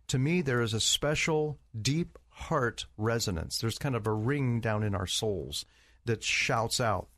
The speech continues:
"This is true," when we hear a prophecy that points to Christ. I'll just bring up, uh, one of them, Psalm twenty-two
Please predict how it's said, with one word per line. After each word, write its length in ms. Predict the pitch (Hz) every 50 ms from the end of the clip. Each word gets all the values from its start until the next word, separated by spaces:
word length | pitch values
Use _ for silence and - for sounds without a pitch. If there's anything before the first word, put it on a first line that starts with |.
| _ _ _
"This 220 | 113 120 120 -
is 120 | 92 90 -
true," 400 | - - - 123 113 110 104 104
when 220 | 104 107 110 110
we 100 | 110 113
hear 300 | 101 - 147 139 123 117
a 100 | 113 104
prophecy 760 | - - - 123 120 123 139 - - 135 - - 151 156 139 - - - _ _ _ _ _
that 140 | 117 110 -
points 280 | - 123 117 113 - -
to 100 | - 104
Christ. 460 | - - 113 104 98 104 104 - -
I'll 80 | 139
just 180 | 160 180 165 -
bring 180 | - 151 139 131
up, 240 | 120 117 - - - - - _ _ _ _
uh, 280 | - 107 107 107 107 113
one 220 | 127 135 175 208
of 80 | 196 127
them, 220 | 117 135 175 175 - - _ _ _ _ _ _
Psalm 420 | - - - 139 127 123 123 123 120
twenty-two 720 | - - 135 127 120 113 110 - - 131 127 131 143 156